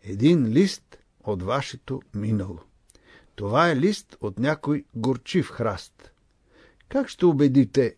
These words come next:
разумните същества, че наистина някой ви е обидил? Те ще ви кажат, че горчивата дума не е нищо друго, освен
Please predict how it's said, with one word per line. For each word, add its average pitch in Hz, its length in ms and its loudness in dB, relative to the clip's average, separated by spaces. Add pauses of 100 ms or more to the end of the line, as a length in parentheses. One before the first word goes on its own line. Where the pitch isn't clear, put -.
(120)
разумните 131 680 2
същества, 110 840 -6 (480)
че 135 160 -4
наистина 208 720 0 (180)
някой 147 480 -2
ви 165 280 4
е 185 200 2
обидил? 147 600 -2 (920)
Те 139 160 2
ще 123 220 -6
ви 113 140 -4
кажат, 123 580 -2 (520)
че 147 140 -2
горчивата 156 720 2
дума 160 460 4 (360)
не 196 260 2
е 156 40 4
нищо 170 380 -2
друго, 127 560 0
освен 160 600 0